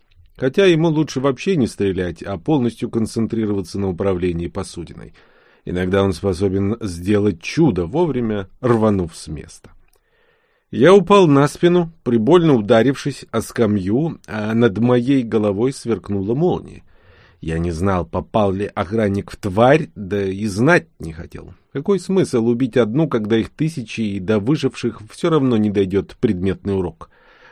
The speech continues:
Главное, я не выпустил геолокатор. Картинка получилась вполне отчетлива. Под стометровой мешаниной бурой жижи, корней,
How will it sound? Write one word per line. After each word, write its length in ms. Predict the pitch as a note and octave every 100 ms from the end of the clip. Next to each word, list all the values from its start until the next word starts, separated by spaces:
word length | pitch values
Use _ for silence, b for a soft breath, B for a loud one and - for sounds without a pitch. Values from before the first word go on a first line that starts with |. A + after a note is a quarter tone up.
| b
Главное, 500 | D#2+ D#2+ E2+ F2+ F2+
я 220 | F2+ F#2
не 140 | F#2 F2+
выпустил 580 | F#2 F2+ F2+ - F#2
геолокатор. 840 | F2 F#2 F#2 F#2 A2+ - - - - _ _ _ _ -
Картинка 440 | C3+ C3+ G#3 F#3+
получилась 500 | D#3+ D3+ - F#3 E3
вполне 400 | - A#2+ A#2+ E3+
отчетлива. 680 | C3 - F2+ E2 D#2 C2+ - b b b b
Под 200 | A2 E2+
стометровой 800 | - G#3 G3+ D3 B2+ E3+ E3+ C3
мешаниной 640 | A#2+ A2 C#3 D3 F#3+ C#3
бурой 520 | G#2 G2+ C#3+ E3+ G#2+ F2+
жижи, 580 | D#2+ F#2+ E3 F3 D3+
корней, 680 | G#2+ G2+ F2 F#2+ G#2 D#3 F3